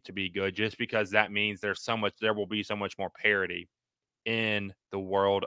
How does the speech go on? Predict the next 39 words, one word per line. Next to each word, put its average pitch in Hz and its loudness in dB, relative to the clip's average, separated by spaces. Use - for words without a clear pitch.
of 95 -10
college 95 -2
football. 90 -6
And, 95 -4
man, 104 0
kinda 151 2
transitioning 113 2
to 98 -6
Texas 107 2
A 107 0
and 98 0
M, 95 -2
they, 131 0
they 127 2
just 147 -2
didn't 113 0
execute. 143 -6
They 101 0
really 110 2
just 101 -2
didn't 110 6
execute. 104 2
They 107 6
kicked 113 2
way 110 6
too 143 -4
many 131 2
field 113 4
goals 107 8
in 117 8
the 104 2
red 104 4
zone. 107 2
I 110 6
mean, 110 4
they, 113 8
they 120 8
were, 156 4
like, 98 4